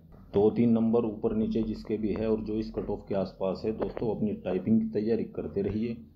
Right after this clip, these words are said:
यदि आपको टाइपिंग की स्पीड कितनी चाहिए, किस तरीके से typing होगी, इस बारे में आपको कोई जानकारी चाहिए तो हमारे channel पर जाकर आप वो video देख सकते हैं। उसमें पूरी detail बताई गई है कि typing आपकी किस तरीके से होगी, typing में कौन सा font मिलेगा,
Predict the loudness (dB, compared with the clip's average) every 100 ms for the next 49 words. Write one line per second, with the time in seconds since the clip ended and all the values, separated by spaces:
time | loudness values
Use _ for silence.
0 | -16 -6 -2 0 0 -2 -4 0 -2 0
1 | -2 0 0 -2 -2 -2 -2 -4 -6 -2
2 | -2 0 -2 -2 -2 -4 -4 -10 -18 -20
3 | -20 -20 -16 -14 -4 -2 0 0 0 2
4 | 2 2 -2 -2 -2 -6 -6 -2 0 2
5 | 0 -2 -4 0 0 0 -2 -2 -4 -4
6 | -4 -2 -2 -4 -4 -4 -4 -6 -6 -6
7 | -6 -6 -6 -6 -6 -6 -6 -6 -4 -2
8 | -2 -4 -6 -6 -4 -2 -2 -6 -6 -4
9 | -2 -2 -2 -2 -2 -4 -4 -4 -2 -2
10 | -2 -2 -4 -4 -4 -4 -4 -4 -8 -16
11 | -16 -6 -4 -2 0 0 0 -2 -6 -12
12 | -20 -20 -20 -8 -4 -4 -4 -4 -4 -4
13 | -4 -4 -6 -8 -6 -4 -2 0 2 0